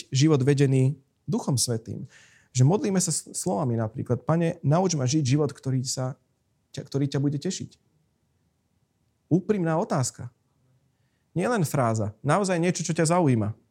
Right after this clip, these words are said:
Že to chceš vedieť a na to získaš odpoveď. Kto jednoducho hľadá odpovede na tieto otázky, jemu budú zjavené ako blesk z neba. Dostaneš odpoveď na to. Dojdeš na tie veci v tvojom živote, prídeš na tie veci v tvojom živote, ktoré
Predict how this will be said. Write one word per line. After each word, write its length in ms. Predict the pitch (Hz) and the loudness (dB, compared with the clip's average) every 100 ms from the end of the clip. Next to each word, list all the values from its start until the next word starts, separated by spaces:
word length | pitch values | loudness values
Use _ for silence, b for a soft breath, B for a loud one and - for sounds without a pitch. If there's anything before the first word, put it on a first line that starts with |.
| _ | _
Že 100 | 135 135 | -2 0
to 80 | |
chceš 240 | - 143 127 | 2 2 4
vedieť 320 | 143 117 107 | 4 2 2
a 60 | 120 | 0
na 80 | |
to 100 | 127 | 2
získaš 400 | 135 147 151 139 | 2 2 2 0
odpoveď. 380 | 220 147 - - _ _ _ _ _ _ _ _ _ _ _ _ _ _ _ _ _ _ _ | 0 -4 -6 -12 _ _ _ _ _ _ _ _ _ _ _ _ _ _ _ _ _ _ _
Kto 180 | 127 135 | 0 2
jednoducho 460 | 139 143 143 135 131 | 4 4 2 2 4
hľadá 420 | 127 226 240 131 | 4 2 2 -2
odpovede 400 | 110 139 143 131 | -2 -2 -2 -2
na 140 | 131 | -2
tieto 240 | 135 131 - | -2 -4 -2
otázky, 560 | 131 135 139 - 160 156 b b | 0 2 0 0 -2 -2 b b
jemu 220 | 135 139 | 2 4
budú 260 | 135 147 143 | 4 2 2
zjavené 540 | 151 226 151 107 117 _ _ - | -2 -4 -4 -6 -8 _ _ -8
ako 160 | 123 | -2
blesk 320 | 131 143 151 123 | 0 0 0 0
z 120 | 113 | 0
neba. 240 | 185 147 110 | 0 -4 -6
Dostaneš 320 | 123 123 127 110 | -6 -4 -4 -4
odpoveď 300 | 127 - 110 | -6 -6 -8
na 100 | 113 | -6
to. 140 | 117 - - _ _ _ _ _ _ _ _ - | -10 -18 -20 _ _ _ _ _ _ _ _ 0
Dojdeš 320 | 139 170 135 | 2 4 2
na 80 | 156 | 2
tie 160 | 160 | 2
veci 240 | 143 165 151 | 0 0 -2
v 80 | |
tvojom 220 | - 151 127 | 0 2 2
živote, 320 | 135 151 160 | 2 0 0
prídeš 320 | 139 139 135 | 2 2 2
na 80 | 135 | 2
tie 80 | 127 | 2
veci 320 | 131 147 151 | 0 0 -2
v 60 | - | -2
tvojom 200 | 135 127 | -4 0
živote, 280 | 143 143 151 | 0 0 -2
ktoré 560 | - 135 131 127 123 | -2 2 4 4 0